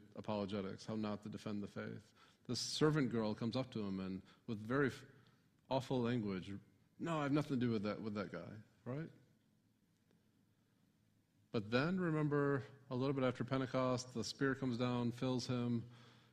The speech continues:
Acts chapter three or four, I don't quite remember.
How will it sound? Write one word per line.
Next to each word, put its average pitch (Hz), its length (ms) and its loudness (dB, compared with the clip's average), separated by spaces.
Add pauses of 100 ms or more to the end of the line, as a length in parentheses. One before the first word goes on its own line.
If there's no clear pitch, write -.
(320)
Acts 120 280 0
chapter 120 360 0
three 120 380 0
or 113 80 0
four, 113 360 0
I - 40 0
don't 107 140 -4
quite 113 160 -4
remember. 107 500 -2